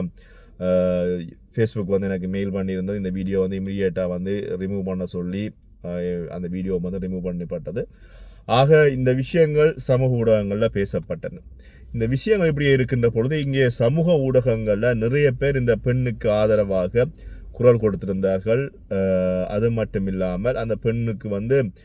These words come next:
குறிப்பாக பெண்களை விட ஆண்கள் பட்டாளம் தான் அளவுக்கு அதிகமாக ஆதரவு கொடுத்தார்கள் அப்படின்றது சமூக ஊடக பரப்பில் காணக்கூடியதா இருக்கிறது. அதுக்கப்புறமாக குறிப்பிட்ட பெண்ணினுடைய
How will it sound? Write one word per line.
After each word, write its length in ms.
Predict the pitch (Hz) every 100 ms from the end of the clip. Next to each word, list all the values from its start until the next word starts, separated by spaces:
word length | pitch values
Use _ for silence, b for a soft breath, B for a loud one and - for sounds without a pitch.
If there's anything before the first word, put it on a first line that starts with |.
| b b -
குறிப்பாக 500 | - 151 147 143 113
பெண்களை 500 | - 160 190 180 143
விட 180 | 123 135 160 -
ஆண்கள் 460 | 110 147 175 160 127
பட்டாளம் 400 | 113 117 113 110
தான் 160 | 123 127
அளவுக்கு 420 | 107 107 107 101
அதிகமாக 640 | 95 95 95 92 90 110 -
ஆதரவு 340 | 92 95 95
கொடுத்தார்கள் 580 | - 95 87 95 92 92
அப்படின்றது 560 | 90 82 90 90 90 117 95 - b b b
சமூக 380 | - 107 120 110
ஊடக 280 | 104 101
பரப்பில் 400 | 87 92 92 98
காணக்கூடியதா 500 | 95 92 90 87 87
இருக்கிறது. 340 | 87 90 - 135
அதுக்கப்புறமாக 760 | - 147 147 139 135 127 131 131
குறிப்பிட்ட 360 | 127 123 120
பெண்ணினுடைய 500 | 117 113 117 113 113